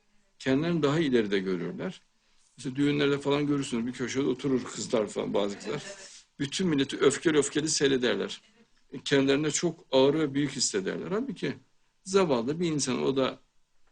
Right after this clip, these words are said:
dokuz ay, on günlük bir insan, etten kemikten oluşmuş. Onlar da etten kemikten oluşmuş. E, neşeli olanlar doğru yolda. E, düğüne gelmişsin, somurtuyorsun. Yani anlamı ne bu?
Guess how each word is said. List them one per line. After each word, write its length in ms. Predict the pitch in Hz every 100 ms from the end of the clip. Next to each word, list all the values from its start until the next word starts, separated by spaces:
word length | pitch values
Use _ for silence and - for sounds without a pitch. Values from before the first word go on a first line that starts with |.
| _ _
dokuz 320 | 135 120 107
ay, 160 | 117 113
on 180 | 113 110
günlük 360 | 104 98 104
bir 80 | 104
insan, 280 | 95 - 87 -
etten 320 | - 120 107
kemikten 360 | 107 95 -
oluşmuş. 500 | 110 - - 156 - _ _ _ _ _
Onlar 340 | - 170 175
da 60 | 151
etten 280 | 127 123 110
kemikten 360 | 107 98 -
oluşmuş. 640 | 98 87 - 165 190 - - _ _ _ -
E, 160 | 120
neşeli 360 | 123 127 165 190
olanlar 500 | 214 156 135 113 104
doğru 260 | 104 92 90
yolda. 340 | 85 85 87 - -
E, 140 | 113
düğüne 260 | 127 143 170
gelmişsin, 680 | 147 113 110 - - 214 - _ -
somurtuyorsun. 880 | - 165 175 165 180 139 - 110 - - _ _ _ _ _ _ _ _ -
Yani 180 | 123 123
anlamı 400 | 120 120 143 170
ne 120 | 160
bu? 100 | 117